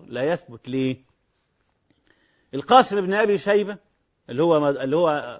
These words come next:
عليه مدار هذا الحديث في الطريق الثاني متروك الحديث، ضعفه أحمد وابن معين والنسائي والدارقطني وابن عدي والعجلي وزكريا بن أحمد الساجي، وقال:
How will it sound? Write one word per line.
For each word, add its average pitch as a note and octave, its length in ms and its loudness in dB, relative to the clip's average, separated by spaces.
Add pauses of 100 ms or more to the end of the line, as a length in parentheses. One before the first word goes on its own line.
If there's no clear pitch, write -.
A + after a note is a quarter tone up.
عليه D3+ 340 -2
مدار D#3 300 -2
هذا D#3 220 -2
الحديث D3+ 460 -8 (240)
في - 80 -14
الطريق D3+ 360 -2
الثاني F3+ 400 -2
متروك D#3+ 380 -4
الحديث، A#2+ 500 -12 (520)
ضعفه D3 460 2
أحمد A2+ 320 -12
وابن C#3+ 220 0
معين B2+ 420 -2
والنسائي C3 720 -2
والدارقطني C3+ 760 -4 (260)
وابن C#3 240 0
عدي C3+ 360 0
والعجلي B2+ 640 0 (300)
وزكريا D#3+ 520 2
بن C#3+ 120 -2
أحمد D3 300 -4
الساجي، B2 440 -4
وقال: G#3 500 4